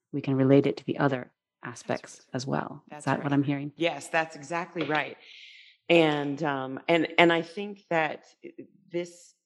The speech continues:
Speaker 2: sort of segues into awareness and that you, that you were talking about. And, um, and I have a very, I have a,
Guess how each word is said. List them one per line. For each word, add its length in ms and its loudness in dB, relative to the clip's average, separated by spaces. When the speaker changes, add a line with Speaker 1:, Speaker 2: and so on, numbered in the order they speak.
Speaker 2:
sort 280 -12
of 80 -12
segues 800 -4
into 960 -8
awareness 920 0
and 280 -10
that 160 -6
you, 420 -12
that 140 -6
you 140 -6
were 100 -8
talking 420 -10
about. 300 -6
And, 320 -10
um, 580 -14
and 140 -2
I 180 -2
have 320 -6
a 60 -4
very, 600 -8
I 100 -4
have 160 -8
a, 120 -12